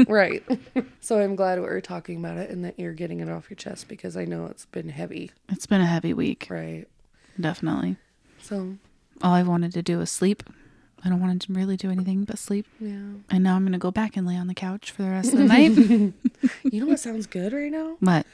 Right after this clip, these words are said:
Speaker 2: Fucking spicy Doritos.
Speaker 1: Mm.
Speaker 2: I think I'm
Speaker 1: I'm
Speaker 2: good.
Speaker 1: nauseous. Like, I think I caught a stomach bug or something 'cause my tummy just hurts.
Speaker 2: Hmm. Do you think it's part of your medication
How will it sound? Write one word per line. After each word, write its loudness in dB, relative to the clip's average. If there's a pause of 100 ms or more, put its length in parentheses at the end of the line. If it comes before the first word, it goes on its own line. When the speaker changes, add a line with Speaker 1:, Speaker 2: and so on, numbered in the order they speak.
(400)
Speaker 2:
Fucking -16 (100)
spicy -12
Doritos. -10
Speaker 1:
Mm. 0 (420)
Speaker 2:
I -20
think -8
I'm -10
Speaker 1:
I'm 0
Speaker 2:
good. 6
Speaker 1:
nauseous. 0
Like, -8
I -2
think -10
I -2
caught -2
a -6
stomach -8
bug -10
or -8
something -10
'cause -10 (280)
my -2
tummy -2
just -6
hurts. -6 (140)
Speaker 2:
Hmm. -4 (1400)
Do -12
you -4
think -6
it's -10 (120)
part -8
of -8
your -8
medication -10